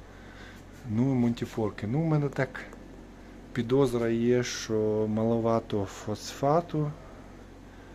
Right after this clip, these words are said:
Так, я не знаю, система споживає більше, чим кормлю.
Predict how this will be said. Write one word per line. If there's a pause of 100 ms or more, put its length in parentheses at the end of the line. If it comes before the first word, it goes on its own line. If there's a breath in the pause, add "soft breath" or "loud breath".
(460 loud breath)
Так,
я
не
знаю, (1160 loud breath)
система
споживає (760 loud breath)
більше,
чим
кормлю.